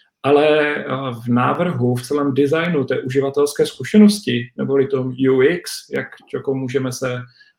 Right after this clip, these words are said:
hlavně v zahraničí nebo, eh, v článcích dost, ta magická zkratka, která se objevuje, eh, uživatelská zkušenost, eh, v tomhle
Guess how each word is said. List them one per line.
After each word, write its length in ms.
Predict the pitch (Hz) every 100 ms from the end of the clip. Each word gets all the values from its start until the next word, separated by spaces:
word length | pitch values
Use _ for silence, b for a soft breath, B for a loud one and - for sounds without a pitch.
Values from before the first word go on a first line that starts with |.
| -
hlavně 280 | 135 135 135
v 20 |
zahraničí 520 | 123 117 151 170 -
nebo, 460 | 208 127 123 123 113
eh, 200 | - 117 120 123 120 117 117 -
v 200 | 120 117
článcích 720 | 117 - 127 143 - 135 139 -
dost, 280 | 120 127 131 - - _
ta 160 | - 127
magická 580 | - 131 127 131 131 127
zkratka, 460 | - 135 - 170
která 280 | - 127 120
se 140 | 123
objevuje, 500 | 151 127 123 123 120 120 _ B B B B B 131
eh, 100 | -
uživatelská 760 | 143 131 143 139 143 143 143
zkušenost, 680 | 143 139 - 131 131 147 -
eh, 180 | 143 139
v 200 | 135 -
tomhle 240 | 135 139